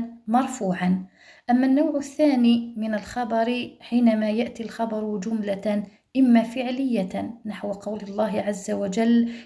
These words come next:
"إن الله يحكم ما يريد"، فالخبر هنا جملة فعلية من الفعل والفاعل يحكم في محل رفع خبر إن،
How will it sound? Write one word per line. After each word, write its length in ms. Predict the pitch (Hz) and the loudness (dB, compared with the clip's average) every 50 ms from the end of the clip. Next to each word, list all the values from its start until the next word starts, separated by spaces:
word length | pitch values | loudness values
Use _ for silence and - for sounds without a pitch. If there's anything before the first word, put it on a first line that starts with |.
| _ _ | _ _
"إن 240 | 240 233 233 226 214 | 4 6 6 6 4
الله 540 | 208 208 202 196 208 220 226 226 185 180 202 | -2 -4 -6 -4 -2 -2 -2 -2 -2 -2 -4
يحكم 600 | 202 208 196 185 - - - - 226 214 208 196 | -4 -4 -6 -8 -10 -14 -8 -6 -4 -2 -2 0
ما 140 | 208 214 220 | 2 2 2
يريد"، 440 | 220 208 190 190 196 190 185 - - _ _ _ _ | 2 0 -2 0 0 0 -2 -2 -6 _ _ _ _
فالخبر 600 | - - 202 196 - - - 208 190 208 202 202 | -6 -6 -6 -6 -4 -6 -4 -2 -2 0 0 0
هنا 480 | 208 202 185 196 220 240 247 262 277 - - - - _ _ | -2 -4 -2 2 2 4 4 4 0 -2 -6 -12 -18 _ _
جملة 460 | - 226 226 226 220 202 - 208 202 | -4 -2 0 0 -2 -4 -4 -6 -6
فعلية 640 | 190 185 - 208 190 185 196 214 226 226 233 240 233 233 - 233 233 233 - - - _ | -6 -6 -6 -4 -4 -2 -2 -2 0 0 2 0 0 0 2 2 2 2 0 -8 -14 _
من 200 | - 202 202 202 | -6 -4 -2 -2
الفعل 760 | 202 196 185 - - 226 214 214 220 220 233 233 233 - - - _ - | -2 -2 -4 -4 -4 -4 -4 -2 0 0 0 0 0 -2 -10 -18 _ -2
والفاعل 960 | 190 190 190 196 190 185 - 208 208 220 220 202 220 226 220 214 220 226 226 - - _ _ _ | 2 2 2 2 2 -6 -6 -2 -2 0 0 0 0 0 0 0 -2 -2 -6 -10 -18 _ _ _
يحكم 760 | - 220 - - - - - - 277 285 247 202 180 - - - - _ - - _ _ | -6 -6 -6 -6 -8 -10 -4 0 0 4 4 4 4 2 -4 -14 -20 _ -20 -20 _ _
في 200 | _ - 226 214 | _ -6 -6 -4
محل 680 | 202 208 196 185 - 233 226 220 220 220 220 214 - - - _ _ - | -4 -4 -6 -4 -4 -6 -4 -4 -4 -4 -4 -6 -6 -10 -20 _ _ -2
رفع 520 | 208 214 208 - - - 190 190 202 - - - - _ _ _ _ _ | 0 0 0 -2 -6 -4 0 0 0 0 -2 -6 -10 _ _ _ _ _
خبر 720 | - - - 226 220 214 202 202 202 208 208 214 226 - - - | -12 2 2 2 2 4 0 -2 -2 -4 -6 -6 -8 -12 -2 0
إن، 280 | 226 208 190 180 180 | 2 4 4 4 2